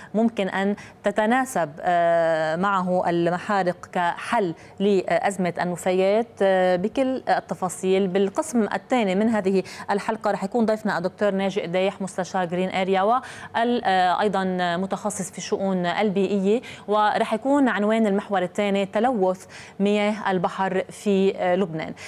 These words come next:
قبل الدخول بكل التفاصيل مع حضرتك، آه، المهندس البيئي زياد ابي شاكر، اسمح لي انتقل لزميلتنا،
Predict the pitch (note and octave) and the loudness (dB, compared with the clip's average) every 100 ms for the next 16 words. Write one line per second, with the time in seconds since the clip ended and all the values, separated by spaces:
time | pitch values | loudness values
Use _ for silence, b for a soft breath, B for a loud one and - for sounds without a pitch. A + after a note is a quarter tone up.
0 | B - C#4+ D4+ B3+ A#3+ C4+ G#3+ A3+ A3 | B -4 0 0 0 0 0 0 0 -2
1 | G#3 G3+ - G#3+ F#3+ - F#3+ F3+ F3+ E3+ | -4 -4 0 0 0 -2 -4 -2 -4 -6
2 | - F3+ E3+ E3 D#3+ F3 F#3+ F3 - E3 | -2 0 2 2 0 -2 -4 -6 -6 -4
3 | F3 D#3 E3+ D#3 D#3+ G#3+ G#3+ - G#3+ G3 | -4 -2 -4 -4 -6 -6 -6 -4 -4 -2
4 | F3+ F3+ F3+ E3+ F3+ F3 F3+ F#3 F3+ | -2 -2 -2 -2 -2 -2 -2 -2 -2